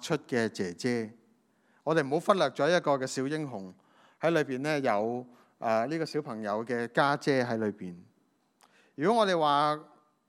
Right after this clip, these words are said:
媽媽係策劃呢個拯救行動嘅人，而公主就係提供咗當中嘅資源，而呢個嘅姐姐就係喺現場透過佢嘅機智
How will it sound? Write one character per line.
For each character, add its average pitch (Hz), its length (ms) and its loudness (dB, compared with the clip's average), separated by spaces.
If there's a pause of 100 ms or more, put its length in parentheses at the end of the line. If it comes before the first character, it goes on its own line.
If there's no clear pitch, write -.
(280)
媽 131 240 4
媽 208 240 6
係 147 140 2
策 - 180 0
劃 147 280 4
呢 185 120 0
個 165 120 4
拯 156 280 -4
救 151 160 4
行 110 200 -4
動 120 160 -4
嘅 135 120 -2
人， 120 240 0 (520)
而 135 100 -4
公 233 360 6
主 - 140 -4 (1400)
就 131 100 -2
係 131 100 2
提 110 200 -4
供 170 200 0
咗 139 120 4
當 147 260 4
中 151 180 0
嘅 147 120 -2
資 135 280 -2
源， 101 240 -6 (1120)
而 135 80 -14 (200)
呢 165 160 0
個 160 120 4
嘅 113 480 2 (160)
姐 95 240 -2
姐 135 400 0 (420)
就 117 120 0
係 110 180 6
喺 143 400 0
現 113 160 0
場 85 380 -4 (440)
透 123 240 -2
過 120 260 -2
佢 113 200 -4
嘅 110 240 -2
機 151 280 2
智 107 460 -4